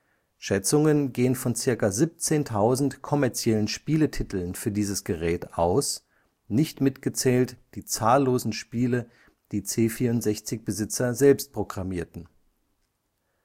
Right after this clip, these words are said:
Über fünfundneunzig Prozent aller Spiele haben eine Auflösung von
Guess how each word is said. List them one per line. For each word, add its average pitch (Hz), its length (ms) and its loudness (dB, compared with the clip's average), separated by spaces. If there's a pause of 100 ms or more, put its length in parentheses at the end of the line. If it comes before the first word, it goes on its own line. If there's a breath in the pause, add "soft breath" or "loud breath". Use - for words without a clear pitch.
(600)
Über 101 280 0
fünfundneunzig 147 800 2
Prozent 104 560 -4
aller 117 180 2
Spiele 135 520 2 (200 soft breath)
haben 135 320 0
eine 123 260 0
Auflösung 113 640 2
von 101 260 -4